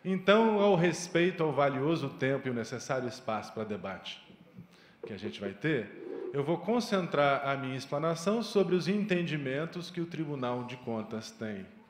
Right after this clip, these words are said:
Tribunal de Contas da União tem sobre a tal da contratação integrada,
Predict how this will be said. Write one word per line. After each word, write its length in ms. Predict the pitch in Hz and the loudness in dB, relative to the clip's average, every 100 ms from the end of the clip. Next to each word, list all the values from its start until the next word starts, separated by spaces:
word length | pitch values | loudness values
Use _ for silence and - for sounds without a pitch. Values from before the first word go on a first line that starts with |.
| - - | -20 -20
Tribunal 300 | - 110 120 | -10 -2 0
de 100 | 113 | 0
Contas 300 | - 113 117 | -2 -2 0
da 80 | 110 | 0
União 220 | 123 139 | 0 0
tem 260 | 160 170 185 | 0 0 0
sobre 340 | 180 180 190 | 2 4 6
a 60 | 202 | 6
tal 300 | 202 180 190 | 8 6 8
da 420 | 160 202 220 - - - - - - - _ _ _ | 6 4 2 -6 -14 -20 -20 -20 -20 -20 _ _ _
contratação 920 | 180 185 185 170 170 151 - 196 208 | 0 4 6 6 6 2 2 2 4
integrada, 720 | 202 190 190 139 139 113 104 | 2 2 2 4 2 0 -6